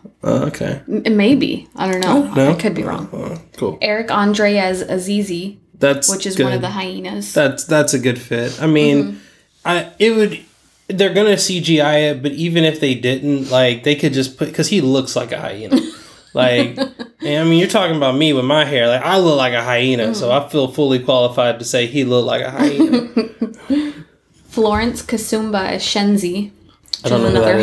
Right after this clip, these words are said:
Speaker 1: is.
Speaker 2: hyena.
Speaker 1: Don't know who that is, but I'm okay.
Speaker 2: Uh, Keegan-Michael Key as Kamari,
Speaker 1: I'm
Speaker 2: which
Speaker 1: okay with
Speaker 2: is
Speaker 1: that.
Speaker 2: the final hyena. Uh, J D McCrary as young Simba.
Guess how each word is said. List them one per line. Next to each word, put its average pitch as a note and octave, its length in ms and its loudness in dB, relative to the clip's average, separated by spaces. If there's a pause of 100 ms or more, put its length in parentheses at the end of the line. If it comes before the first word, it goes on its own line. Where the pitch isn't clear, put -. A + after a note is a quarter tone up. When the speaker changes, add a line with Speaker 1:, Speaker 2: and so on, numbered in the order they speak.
Speaker 1:
is. F#3+ 160 0
Speaker 2:
hyena. F3+ 360 -2 (160)
Speaker 1:
Don't D#3+ 140 4
know F3+ 80 6
who F#3+ 80 4
that E3 180 2
is, B2+ 380 -2 (300)
but C#3 80 -6
I'm C#3+ 140 -4
okay. C3+ 360 -8
Speaker 2:
Uh, G3 380 -2
Keegan-Michael G#3+ 760 2
Key G#3 340 0
as F3 160 -2
Kamari, F#3 680 -2
Speaker 1:
I'm B2+ 100 2
Speaker 2:
which A#2+ 120 2
Speaker 1:
okay B2+ 140 2
with B2 60 2
Speaker 2:
is A#2+ 40 2
Speaker 1:
that. D3 320 2
Speaker 2:
the G3 80 -4
final F#3 420 -2
hyena. F#3 680 -4 (1500)
Uh, F#3 400 0
J G3 360 0
D A3+ 220 2
McCrary G3 1120 -2
as F#3 240 -2
young F#3+ 240 0
Simba. F3 640 -2